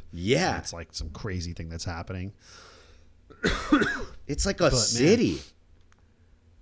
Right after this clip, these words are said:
Speaker 2: Yeah,
Speaker 1: It
Speaker 2: I, I hear that, you know, it's like cruises can be, like, just, like, disease fest, but I'm like, whatever.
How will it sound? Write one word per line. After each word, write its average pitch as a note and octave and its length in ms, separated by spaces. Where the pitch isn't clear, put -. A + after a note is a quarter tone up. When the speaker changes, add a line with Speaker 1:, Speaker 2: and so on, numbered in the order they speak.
Speaker 2:
Yeah, G#2+ 140
Speaker 1:
It - 100
Speaker 2:
I, A#2+ 260
I D3+ 60
hear D3+ 340
that, B2+ 280
you A2+ 140
know, F2+ 240
it's A#2+ 180
like A2+ 380
cruises B2+ 320
can B2 140
be, G#2+ 80
like, F#2+ 180
just, G2+ 180
like, F#2+ 200
disease F#2 400
fest, A2+ 360
but F2+ 120
I'm G#2+ 100
like, G2+ 220
whatever. F#2 440